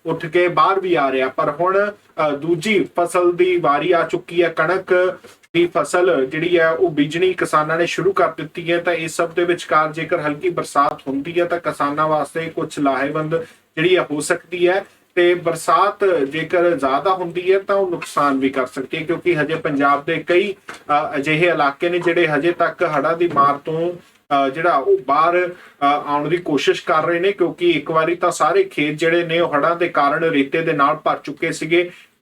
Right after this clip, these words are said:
ਡੀਸਿਲਟਿੰਗ ਕਿਸਾਨਾਂ ਦੇ ਵੱਲੋਂ ਹਜੇ ਤੱਕ ਵੀ ਜਾਰੀ ਹੈ, ਕਿਉਂਕਿ ਕਈ ਕਈ ਫੁੱਟ ਰੇਤਾ ਜਿਹੜਾ ਉਹਨਾਂ ਦੀ, ਉਹਨਾਂ ਦੇ ਖੇਤਾਂ ਦੇ ਵਿੱਚ ਆ ਗਿਆ ਸੀ ਤੇ ਖੇਤ, ਅ, ਸਰਦੀਆਂ ਦੀ, ਅ, ਫਸਲ ਬੀਜਣ ਦੇ ਲਾਇਕ ਜਿਹੜਾ ਨਹੀਂ ਸੀ। ਤਾਂ ਹੌਲੀ ਹੌਲੀ ਕਿਸਾਨ ਉਹ ਫ-,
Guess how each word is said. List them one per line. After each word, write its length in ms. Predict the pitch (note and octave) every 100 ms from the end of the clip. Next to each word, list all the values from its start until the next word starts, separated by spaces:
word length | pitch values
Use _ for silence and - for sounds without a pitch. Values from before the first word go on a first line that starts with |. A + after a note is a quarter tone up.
| E3+
ਡੀਸਿਲਟਿੰਗ 580 | F#3 - E3+ E3+ G3
ਕਿਸਾਨਾਂ 460 | - - D#3 D3+ D#3+
ਦੇ 60 | F3
ਵੱਲੋਂ 320 | D#3 F3 E3 D#3
ਹਜੇ 140 | F#3
ਤੱਕ 260 | F#3 E3+ F3
ਵੀ 80 |
ਜਾਰੀ 320 | D#3 D#3+ C#3+ C#3+
ਹੈ, 60 |
ਕਿਉਂਕਿ 300 | C3+ - E3+
ਕਈ 200 | F3 F3
ਕਈ 160 | F3+ F#3
ਫੁੱਟ 280 | - F3 F3
ਰੇਤਾ 480 | D3 C#3+ D3 F3
ਜਿਹੜਾ 220 | F3 F3 F3
ਉਹਨਾਂ 260 | F3 E3+
ਦੀ, 240 | F3 F#3 F3+ - _
ਉਹਨਾਂ 180 | D#3+ F3
ਦੇ 80 | F3
ਖੇਤਾਂ 380 | F3 C#3+ C#3 E3
ਦੇ 100 | E3+
ਵਿੱਚ 220 | E3 E3
ਆ 140 | C#3+
ਗਿਆ 180 | C#3 D#3+
ਸੀ 140 | D#3+ F#3+
ਤੇ 140 | G3
ਖੇਤ, 480 | - - D3+ E3+ F#3
ਅ, 580 | F#3 G3+ - - E3+ D#3+
ਸਰਦੀਆਂ 600 | - D#3 F3 G3 G3 F#3+
ਦੀ, 300 | G3 G3 - - G3+
ਅ, 0 | D#3 C#3+ F3
ਫਸਲ 340 | F3 G#3 E3+
ਬੀਜਣ 420 | C3+ D#3 D3+ F3
ਦੇ 140 | E3+ F3
ਲਾਇਕ 320 | D3 D3+ D#3+ -
ਜਿਹੜਾ 220 | F3 E3+
ਨਹੀਂ 200 | D3 F3
ਸੀ। 200 | - C#3
ਤਾਂ 140 | D3
ਹੌਲੀ 240 | C#3 E3 F#3
ਹੌਲੀ 220 | F#3 F#3+
ਕਿਸਾਨ 520 | F3+ D#3 D3 D3+ F3
ਉਹ 320 | F3+ F3+ F#3+ -
ਫ-, 220 | D#3 C#3+